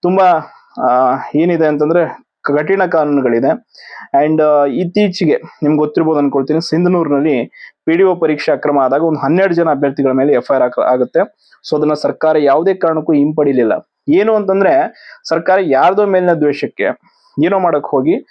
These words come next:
ಅಮಾಯಕರನ್ನ ಬಲಿ ಪಡೆಯುವಂತ ಆಗ್ಬಿಡುತ್ತಲ್ಲಿ. ಅಲ್ಲಿ ಮಾಡಿದಂಥದ್ದು ಹೋರಾಟ ಏಳರಿಂದ ಎಂಟುನೂರು ಜನ ಅಭ್ಯರ್ಥಿಗಳಿರ್ಬೋದು, but ಕೇವಲ ಹನ್ನೆರಡು ಜನರನ್ನ ಟಾರ್ಗೆಟ್ ಮಾಡ್ಲಾಯ್ತು. ಅದ್ರಲ್ಲಿ ಯಾರೋ ಬಡಪಾಯಿಗಳು, ಪಾಪ ಮನೆಯಲ್ಲಿ ತಂದೆ ತಾಯಿ ಪರಿಸ್ಥಿತಿ ಸರಿ ಇಲ್ಲ, ಆರ್ಥಿಕ ಸ್ಥಿತಿಗತಿಗಳು ಸರಿ ಇಲ್ಲ,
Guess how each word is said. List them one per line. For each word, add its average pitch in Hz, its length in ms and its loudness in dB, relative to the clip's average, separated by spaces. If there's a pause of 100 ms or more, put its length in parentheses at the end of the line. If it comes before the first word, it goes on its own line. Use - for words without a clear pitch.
(400)
ಅಮಾಯಕರನ್ನ 190 580 2
ಬಲಿ 151 380 0 (220)
ಪಡೆಯುವಂತ 143 380 0
ಆಗ್ಬಿಡುತ್ತಲ್ಲಿ. 117 600 -2 (240)
ಅಲ್ಲಿ 147 160 2
ಮಾಡಿದಂಥದ್ದು 160 720 0
ಹೋರಾಟ 165 360 0 (640)
ಏಳರಿಂದ 160 400 0
ಎಂಟುನೂರು 160 400 0
ಜನ 160 160 2
ಅಭ್ಯರ್ಥಿಗಳಿರ್ಬೋದು, 139 1000 0 (640)
but 190 100 0 (100)
ಕೇವಲ 214 240 4
ಹನ್ನೆರಡು 190 360 0
ಜನರನ್ನ 180 300 -2
ಟಾರ್ಗೆಟ್ 143 440 -2
ಮಾಡ್ಲಾಯ್ತು. 113 380 -2 (360)
ಅದ್ರಲ್ಲಿ 185 220 2
ಯಾರೋ 180 260 2
ಬಡಪಾಯಿಗಳು, 147 600 0
ಪಾಪ 135 260 -2 (520)
ಮನೆಯಲ್ಲಿ 143 280 0
ತಂದೆ 135 280 0
ತಾಯಿ 135 180 0
ಪರಿಸ್ಥಿತಿ 135 540 -2
ಸರಿ 123 140 2
ಇಲ್ಲ, 117 120 2
ಆರ್ಥಿಕ 127 360 -2
ಸ್ಥಿತಿಗತಿಗಳು 147 640 0
ಸರಿ 120 220 -2
ಇಲ್ಲ, 113 140 2